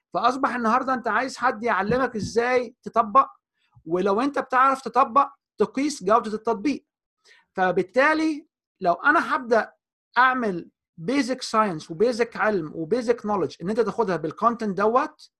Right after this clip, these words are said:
آه، هو ده مش أونلاين إلكترو-، إديوكيشن قوي، لأن معاك حد بيمنتور، معاك حد بيكوتش، معاك حد بيساعد، معاك حد بيفتح فورمز، معاك حد بيزقك. فلو أنت اتعودت على النظام ده كنظام أساسي،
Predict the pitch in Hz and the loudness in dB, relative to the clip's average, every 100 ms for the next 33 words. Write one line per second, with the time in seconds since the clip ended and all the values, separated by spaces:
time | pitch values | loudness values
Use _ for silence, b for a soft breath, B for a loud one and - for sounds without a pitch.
0 | _ _ _ _ _ _ _ _ _ _ | _ _ _ _ _ _ _ _ _ _
1 | - 190 185 180 180 185 151 196 190 190 | -10 -6 -4 -4 -6 -6 -2 0 2 4
2 | 247 233 - 202 190 214 226 208 190 - | 4 2 -2 -6 -2 0 -2 -4 -6 -6
3 | 214 175 180 226 214 196 - 226 247 262 | -6 -6 -4 -4 -4 -4 -2 -2 0 -2
4 | 196 185 170 170 - - 214 185 - _ | -2 -4 -2 -2 -4 -2 -4 -4 -14 _
5 | - 160 180 185 233 233 254 262 240 - | -8 -4 -2 -2 -2 -2 -4 -4 -6 -8
6 | 165 - - 202 175 165 170 - 220 240 | -4 -4 -4 -8 -6 -8 -10 0 2 2
7 | - 175 175 - 202 185 175 175 - 202 | -2 -6 -6 -4 -8 -8 -8 -10 -6 -2
8 | 214 226 185 175 185 - 208 175 175 208 | 0 -2 -4 -8 -8 -6 -8 -2 -2 -2
9 | - - - 214 220 208 170 180 - 202 | -6 -10 -2 0 0 -2 -6 -6 -4 -6
10 | 175 165 143 - - - 156 208 269 - | -6 -6 -6 -8 -12 -6 0 0 0 2
11 | 220 269 - 220 214 202 196 170 226 214 | 2 0 -2 -2 0 0 -2 0 0 0
12 | 214 220 b b b - 180 170 226 - | -4 -6 b b b -8 -6 2 2 2
13 | 202 233 240 247 269 | -2 -2 -2 -2 -8